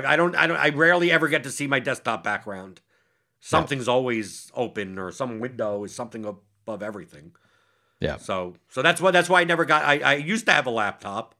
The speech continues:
Speaker 1: It's like I didn't use it for so, I, I ended up giving it to my wife a couple of years ago, and then she wanted a new one, so we got that one. I sold the other one back to Apple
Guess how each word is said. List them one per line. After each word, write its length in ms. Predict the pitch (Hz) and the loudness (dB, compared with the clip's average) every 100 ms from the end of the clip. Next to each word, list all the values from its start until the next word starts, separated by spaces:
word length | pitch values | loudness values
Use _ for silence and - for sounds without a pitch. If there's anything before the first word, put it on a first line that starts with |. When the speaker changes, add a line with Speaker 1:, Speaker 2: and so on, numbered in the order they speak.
| _ _ _ - | _ _ _ -12
Speaker 1:
It's 120 | 117 | -4
like 120 | 131 | 0
I 100 | 135 | 0
didn't 240 | 143 156 - _ _ | 0 -4 -12 _ _
use 260 | - 139 143 | -4 0 0
it 100 | - _ - | -4 _ -10
for 100 | 117 | -10
so, 320 | - 135 135 | 0 0 2
I, 80 | 135 | 2
I 200 | 131 143 | 4 2
ended 120 | 151 | 2
up 120 | 131 | -2
giving 220 | 123 160 156 | 0 0 0
it 80 | |
to 60 | 110 | -2
my 120 | 117 | -2
wife 380 | 107 131 117 - | 0 0 -2 -6
a 40 | |
couple 260 | - 110 101 | -6 -6 -6
of 60 | 101 | -6
years 240 | 135 110 | -4 -6
ago, 400 | 85 85 92 - _ _ _ _ - | -8 -10 -10 -14 _ _ _ _ -12
and 100 | 95 | -4
then 260 | 107 101 | -4 -4
she 140 | 92 147 | -8 -4
wanted 220 | 143 117 | -4 -4
a 20 | 110 | -2
new 120 | 156 | -2
one, 280 | 113 101 117 | -2 -6 -6
so 80 | 101 | -6
we 60 | |
got 180 | 101 123 | -4 -4
that 220 | 117 120 | -2 -4
one. 120 | 92 95 | -6 -10
I 80 | |
sold 280 | 95 131 127 | -6 -4 -4
the 80 | 110 | -2
other 140 | 127 | -4
one 160 | 107 101 | -4 -8
back 260 | 90 104 - | -8 -10 -12
to 120 | 95 | -8
Apple 420 | 107 101 82 90 | -6 -6 -10 -20